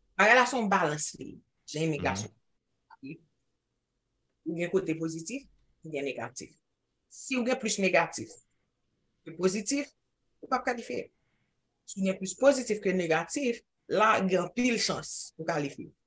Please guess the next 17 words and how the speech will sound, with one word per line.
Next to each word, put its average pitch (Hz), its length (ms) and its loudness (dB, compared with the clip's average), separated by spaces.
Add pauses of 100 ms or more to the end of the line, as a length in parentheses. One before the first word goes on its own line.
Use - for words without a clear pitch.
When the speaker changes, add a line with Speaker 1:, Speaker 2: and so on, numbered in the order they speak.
(140)
Speaker 1:
Ou 214 120 10
jan 247 240 6
fasil 214 440 2
pou 208 120 0
l 185 80 0
di 196 220 2
ou 185 80 0
pa 196 140 0
kalifiye, 233 560 4
men 196 140 4
l 202 60 4
pa 196 80 10
osi 202 160 0
Speaker 2:
Mhm. 202 120 -2
Speaker 1:
fasil 202 240 -2
pou - 640 -20
kalifiye. 220 380 -10